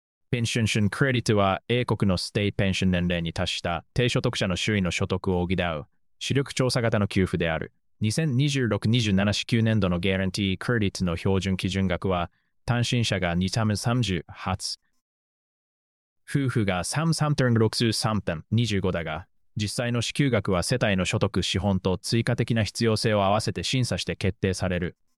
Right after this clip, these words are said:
二千二十六二十七年の週あたり保証額ギャランティークレディットは、すべての申請者に以下の金額をそのまま支給する制度ではない。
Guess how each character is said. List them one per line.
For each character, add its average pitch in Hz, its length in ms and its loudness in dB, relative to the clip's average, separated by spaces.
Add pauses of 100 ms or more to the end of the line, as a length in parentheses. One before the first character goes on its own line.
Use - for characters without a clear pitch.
(1120)
二 110 120 -2
千 160 260 -2
二 147 140 2
十 117 180 2
六 92 200 -2
二 127 180 4
十 101 240 0
七 98 260 0
年 90 240 -2
の 85 80 -4
週 110 320 0
あ 110 60 0
た 113 100 0
り 110 140 2
保 107 160 -2
証 131 180 0
額 127 320 0
ギ 98 140 -2
ャ 98 120 2
ラ 98 120 0
ン 95 80 -2
テ - 140 -2
ィ 98 100 2
ー 90 60 -2
ク - 100 -4
レ 101 80 -2
デ 90 60 -2
ィ - 20 -2
ッ - 40 -20
ト 90 100 -2
は、 80 180 -4 (260)
す - 180 -4
べ 147 120 0
て 113 80 0
の 92 120 0
申 107 240 2
請 107 220 2
者 95 140 0
に 90 140 2
以 98 40 2
下 127 120 0
の 98 100 0
金 98 200 0
額 95 240 0
を 90 100 2
そ - 100 -2
の 104 100 2
ま 101 100 4
ま 95 100 2
支 - 120 -6
給 135 220 0
す 120 160 -2
る 101 80 2
制 101 220 0
度 87 100 0
で 80 80 -2
は 78 120 -6
な 80 180 -6
い。 - 120 -12